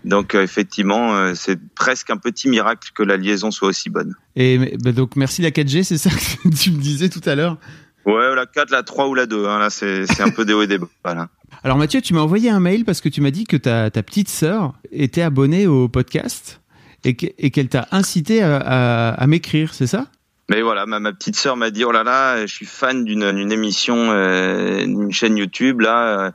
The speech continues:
Speaker 1: euh, il faut absolument que, que tu le contactes parce que vraiment, t'es un daron idéal et, et ça me ferait trop plaisir que tu passes. » Donc, euh, moi, comme j'écoute ma petite sœur, eh ben, écoute, je suis allé écouter ton émission, j'ai trouvé ça sympa et j'ai dit, « Bah, écoute, on va voir si mon histoire de daron le,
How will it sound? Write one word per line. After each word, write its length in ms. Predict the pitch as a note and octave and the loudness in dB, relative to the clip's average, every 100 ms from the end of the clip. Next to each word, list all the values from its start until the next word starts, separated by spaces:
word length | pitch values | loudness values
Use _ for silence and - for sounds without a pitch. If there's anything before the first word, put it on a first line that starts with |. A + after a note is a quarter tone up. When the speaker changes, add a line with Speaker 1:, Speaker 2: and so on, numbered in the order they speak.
| - - - - | -10 -20 -12 -4
Speaker 1:
euh, 140 | F2+ | 0
il 120 | E2+ F2 | 0 -2
faut 160 | - | -2
absolument 640 | G2+ - C#3+ B2+ B2 B2+ | -2 -2 -2 0 0 0
que, 180 | B2+ A2+ | 0 -2
que 120 | G2 | 0
tu 220 | G2+ - G#2 | -2 -4 -8
le 60 | |
contactes 440 | - F#2 G#2+ A2+ - | -4 -2 0 0 -2
parce 160 | F#2+ | -4
que 80 | - | -2
vraiment, 340 | F#2 F#2+ G#2 G#2+ | 2 2 0 -2
t'es 120 | F#2+ | -2
un 140 | F2 | -2
daron 260 | F2 G2 A2 | 0 0 0
idéal 500 | G#2 F#2+ G2 A2+ A2 | 0 2 2 2 0
et, 220 | F#2 F2 - - _ | -4 -6 -10 -20 _
et 60 | F2 | -8
ça 100 | G2 | -6
me 60 | |
ferait 160 | F#2+ G2 | -2 -4
trop 240 | - D#3+ | -2 -2
plaisir 320 | B2+ C3 B2 - | 2 2 2 0
que 80 | |
tu 160 | A#2 A3+ | 0 0
passes. » 260 | - G2 F2 | -2 -2 -2
Donc, 220 | F#2 - | -4 -2
euh, 180 | F2 F2 - - - | -4 -4 -8 -20 -4
moi, 100 | G2 | -2
comme 180 | G2 F#2 | 0 -2
j'écoute 320 | F#2+ - G#2 | -4 -6 -2
ma 80 | G2+ | -2
petite 240 | - E2+ | -2 -12
sœur, 260 | - G2 A2+ | 0 0 0
eh 80 | F#2+ | -2
ben, 80 | |
écoute, 220 | F2 - F2+ | -6 -8 -6
je 60 | |
suis 80 | - | -2
allé 80 | F2 | -2
écouter 260 | F#2 - A2 | -2 -2 -2
ton 160 | G#2+ | 0
émission, 380 | F#2+ F2 - B2+ | 0 -2 0 0
j'ai 80 | B2 | 0
trouvé 180 | - G2 | 0 -2
ça 140 | F2+ | -2
sympa 380 | F2 E2 A2 A#2+ | -4 -2 0 0
et 60 | |
j'ai 120 | G2 F2 | -2 -6
dit, « 100 | E2 | -10
Bah, 120 | D2+ | -10
écoute, 180 | - F#2+ | -10 -4
on 60 | |
va 80 | F2+ | -2
voir 180 | E2 F#2+ | 0 0
si 140 | - | -2
mon 120 | F#2 F#2+ | -4 -2
histoire 280 | F2+ G#2 | -2 -2
de 80 | G2+ | 0
daron 320 | F#2 F2+ F#2+ | 2 0 0
le, 260 | G2 E2+ D#2+ | -4 -4 -8